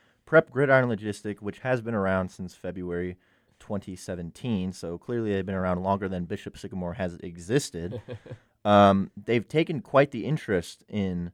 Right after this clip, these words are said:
Speaker 1: Bishop Sycamore, retweeting a lot about their controversy, uh, controversy, excuse me, retweeting a, a lot of the players' tweets about how it is Bishop Sycamore versus the world,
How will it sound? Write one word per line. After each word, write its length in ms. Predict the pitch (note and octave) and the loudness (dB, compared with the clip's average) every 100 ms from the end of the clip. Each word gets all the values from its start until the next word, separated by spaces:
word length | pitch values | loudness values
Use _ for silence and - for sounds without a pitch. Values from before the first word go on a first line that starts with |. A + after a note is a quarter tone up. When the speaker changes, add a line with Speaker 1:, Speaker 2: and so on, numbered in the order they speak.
| _ _ _ | _ _ _
Speaker 1:
Bishop 280 | G#2 - G2 | -8 -6 -10
Sycamore, 580 | - F2+ G2 F#2+ A2+ A#2+ | -10 -10 -6 -2 -2 -2
retweeting 760 | G2 A#2 - A#2 A2 G#2+ G#2 | -6 -8 -6 -6 -2 0 0
a 80 | - | -2
lot 300 | F#2+ F#2+ G2 | -4 -2 -2
about 340 | F#2 F2+ F#2 - | -4 -2 -4 -2
their 140 | F2+ | -8
controversy, 880 | - F#2+ F2+ F2+ F#2 F2+ A#2+ C3 C#3+ _ _ _ _ _ | -8 -8 -8 -10 -10 -10 -10 -12 -14 _ _ _ _ _
uh, 140 | F#2 E2+ | -10 -8
controversy, 600 | - B2 F#2 E2+ D#2+ F2 | -8 -8 -8 -12 -12 -16
excuse 320 | F2+ F#2+ E2+ | -14 -14 -10
me, 140 | G2 | -10
retweeting 640 | B2 G2 A2+ A2 B2 A#2 A2 | -10 -6 -6 -6 -4 -2 2
a, 160 | G#2 - _ | 0 -2 _
a 60 | G2 | -6
lot 340 | F#2+ G#2 G2+ | 2 2 2
of 240 | - F#2 | -2 -12
the 240 | F2+ F#2 F2 | -8 -8 -8
players' 720 | - - A2+ A2 G2+ F2 - - | -12 -6 0 2 0 -2 -12 -20
tweets 480 | - C3+ A#2 - - | -12 -10 -10 -12 -12
about 360 | F#2+ G2 - | -4 -2 -2
how 360 | G#2+ F#2+ F#2 F2 _ _ _ _ | -4 -2 -2 -2 _ _ _ _
it 80 | G#2 | -10
is 140 | F2+ | -8
Bishop 400 | F2+ A2 - A2 | -8 -10 -8 -12
Sycamore 400 | - A2 G2+ G2 | -10 -10 -6 -4
versus 440 | F2+ G2 - F2+ F#2 | -4 -8 -10 -14 -10
the 120 | F2+ | -8
world, 640 | F2 F#2 B2+ F2 F2+ A#2 | -6 -2 2 2 0 -2